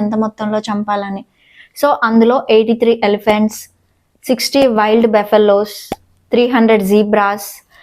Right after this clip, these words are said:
హండ్రెడ్ బ్లూ వైల్డ్ బీస్ట్, హండ్రెడ్ ఏలాండ్, ఫిఫ్టీ ఇంఫాలా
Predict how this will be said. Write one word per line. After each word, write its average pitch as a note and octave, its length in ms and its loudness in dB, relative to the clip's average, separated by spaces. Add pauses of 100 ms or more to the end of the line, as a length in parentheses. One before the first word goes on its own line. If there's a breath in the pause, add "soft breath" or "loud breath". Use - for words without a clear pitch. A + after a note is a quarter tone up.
(280 soft breath)
హండ్రెడ్ B3+ 320 2 (100)
బ్లూ B3 140 4 (180)
వైల్డ్ A#3 260 2 (120)
బీస్ట్, A3 320 0 (460 soft breath)
హండ్రెడ్ B3+ 320 2 (140)
ఏలాండ్, A3+ 400 2 (100)
ఫిఫ్టీ C4+ 300 -2 (220)
ఇంఫాలా C#4 440 2